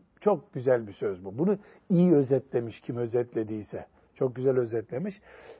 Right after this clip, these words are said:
Mesela hadis-i şeriflerde Salih Hoca, Ramazan-ı Şerif'i orucunu tutanla ilgili hadis nasıl Bukhari'de? "Men sâme Ramazâne"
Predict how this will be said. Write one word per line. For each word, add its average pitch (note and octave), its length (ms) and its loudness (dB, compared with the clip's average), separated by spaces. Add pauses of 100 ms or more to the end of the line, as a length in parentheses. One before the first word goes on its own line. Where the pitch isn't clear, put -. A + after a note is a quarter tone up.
(600)
Mesela E3+ 320 2
hadis-i F3+ 360 0
şeriflerde E3 680 0
Salih C#3+ 340 2
Hoca, C3+ 320 2 (680)
Ramazan-ı D3 580 6
Şerif'i C#3+ 680 0 (720)
orucunu C#3+ 600 0
tutanla C#3 580 -4
ilgili B2+ 560 -2 (220)
hadis C3 400 -6
nasıl F3 280 -2
Bukhari'de? B2+ 640 -2 (840)
"Men C#3+ 220 0
sâme D3+ 500 0
Ramazâne" D3+ 840 2